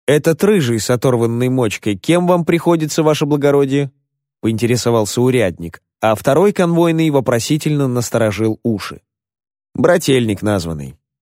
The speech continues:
Когда моих родителей хунхузы убили, а потом дед умер, Ромкины отец и мать меня к себе в семью взяли. Три года, можно сказать, у них прожил», ответил я. «Так вы,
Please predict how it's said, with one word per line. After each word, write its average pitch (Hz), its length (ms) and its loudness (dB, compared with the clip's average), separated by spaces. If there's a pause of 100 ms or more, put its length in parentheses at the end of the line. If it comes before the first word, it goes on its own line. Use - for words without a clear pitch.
(280)
Когда 131 300 2
моих 165 260 2
родителей 156 500 0
хунхузы 135 480 -2
убили, 131 560 0 (440)
а 104 100 -2
потом 139 320 0
дед 160 260 0
умер, 92 360 -4 (560)
Ромкины 175 460 2
отец 165 420 0
и 143 120 0
мать 156 340 0
меня 135 340 0
к - 60 -8
себе 131 360 0
в 104 140 -12
семью 131 340 0
взяли. 90 460 -6 (640)
Три 190 180 2
года, 160 300 2
можно 120 280 0
сказать, 113 440 -2
у 113 60 -2
них 113 240 -4
прожил», 87 420 -4 (480)
ответил 98 500 -4
я. 82 280 -6 (880)
«Так 139 180 0
вы, 196 300 2